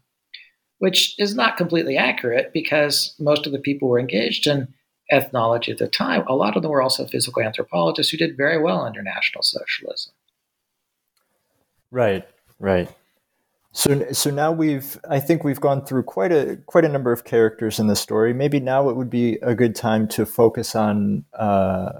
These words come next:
Speaker 2: one of the, one of the most important objects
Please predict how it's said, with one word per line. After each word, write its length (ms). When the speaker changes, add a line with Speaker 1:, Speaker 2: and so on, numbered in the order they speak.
Speaker 2:
one 180
of 180
the, 640
one 160
of 120
the 100
most 260
important 400
objects 920